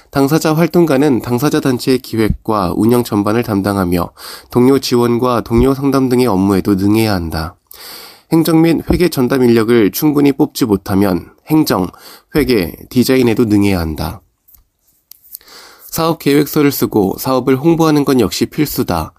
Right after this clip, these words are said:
관련 인사 접대 등 고도의 사회성을 요구하는 스킬도 해내야 한다. 인력 사정이 좋지 않은 당사자 단체의 당사자 활동가는 가히 만능 인간이 되어야만 한다. 당사자 단체에서 당사자 활동가가 모든 것을 담당하고 책임지는 흐름은 현재 장애계에서 중요한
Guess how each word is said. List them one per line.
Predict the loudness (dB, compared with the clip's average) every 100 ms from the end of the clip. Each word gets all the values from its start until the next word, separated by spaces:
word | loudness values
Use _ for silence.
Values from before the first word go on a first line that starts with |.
| -20 -20 -20 -6
관련 | 0 2 4
인사 | 4 2 0 -2
접대 | -4 -6 -2 0
등 | 0 -2
고도의 | -4 -4 0 2 2
사회성을 | 0 -2 0 2 2 2
요구하는 | 2 0 -2
스킬도 | -2 -6 -6 -4 -4
해내야 | -2 -2 -2 -4
한다. | -6 -4 -6 -8 _ -20 -20 -20 -20 -16 0
인력 | 2 2
사정이 | 0 0 2
좋지 | 2 -2 -2
않은 | -2 -2
당사자 | -2 -4 -2 -2
단체의 | -2 -4 -2 0 0
당사자 | 0 -4 -2 -2 -2
활동가는 | -2 0 0 2 0 0 -4 -6
가히 | -6 0 0 -2 -10 -12
만능 | -4 2 2 2
인간이 | 2 0 0 2 2 0 -2
되어야만 | -2 0 0 -2 -4
한다. | -4 -6 -6 -8 _ _ -20 -20 -20 -20 -20 -20 -20 _
당사자 | -2 0 2 2
단체에서 | 0 0 0 0 0 0
당사자 | 0 -2 0 0
활동가가 | 0 0 0 0 0 0
모든 | 0 2 2
것을 | 0 -2
담당하고 | 0 0 2 0 0 -2 -2 -4
책임지는 | -4 -2 0 0 0 0
흐름은 | 0 0 0 0 -4 -8
현재 | -2 0 0 0
장애계에서 | -2 0 0 2 0 0
중요한 | -2 0 2 2